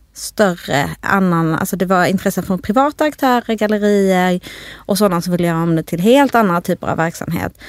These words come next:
Men jag tänkte att här har vi ju en fantastisk, redan färdigutrustad utställningslokal mitt i Stockholm. Varför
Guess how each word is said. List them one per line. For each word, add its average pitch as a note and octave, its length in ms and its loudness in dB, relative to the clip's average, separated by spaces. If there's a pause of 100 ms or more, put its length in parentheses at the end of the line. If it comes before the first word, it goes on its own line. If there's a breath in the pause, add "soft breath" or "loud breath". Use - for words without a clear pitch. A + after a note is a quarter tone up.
(460 loud breath)
Men G#3 200 0
jag F#3+ 120 -2
tänkte G#3+ 400 0
att - 240 -8 (200)
här G3+ 260 -2
har A#3 200 2
vi G3+ 80 0
ju F#3+ 80 2
en F3+ 140 0
fantastisk, F#3 580 -6
redan E3+ 280 0
färdigutrustad E3+ 840 -2 (180)
utställningslokal - 960 -2 (100)
mitt - 340 -2
i D#3+ 340 -2
Stockholm. - 640 -4
Varför E3 600 -2